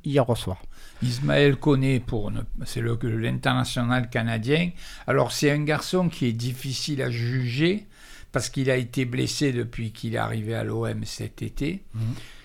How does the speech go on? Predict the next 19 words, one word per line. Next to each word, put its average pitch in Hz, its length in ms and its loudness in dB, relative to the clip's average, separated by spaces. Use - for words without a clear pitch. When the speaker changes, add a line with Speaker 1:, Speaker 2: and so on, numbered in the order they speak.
Speaker 2:
Il 117 100 0
a 120 60 4
été 120 260 0
blessé 123 460 -2
deux 123 160 2
fois, 151 340 2
il 139 120 2
a 117 60 4
repris, 127 460 2
puis 120 180 -6
il 110 60 -2
a 110 180 -2
re-été 135 440 2
blessé 123 420 0
en 123 120 2
équipe 113 420 -2
nationale 117 640 0
du 107 140 -6
Canada. 110 600 0